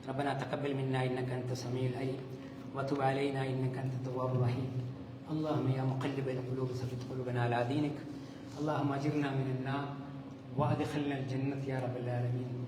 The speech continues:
اللهم ربنا آتنا في الدنيا حسنة وفي الآخرة حسنة وقنا عذاب النار.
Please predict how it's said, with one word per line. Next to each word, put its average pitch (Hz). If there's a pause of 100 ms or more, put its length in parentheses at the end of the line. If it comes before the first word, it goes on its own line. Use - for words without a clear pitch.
(380)
اللهم 143
ربنا 135
آتنا 131
في 135
الدنيا 143
حسنة 135
وفي 131
الآخرة 131 (100)
حسنة 139 (180)
وقنا 127
عذاب -
النار. 143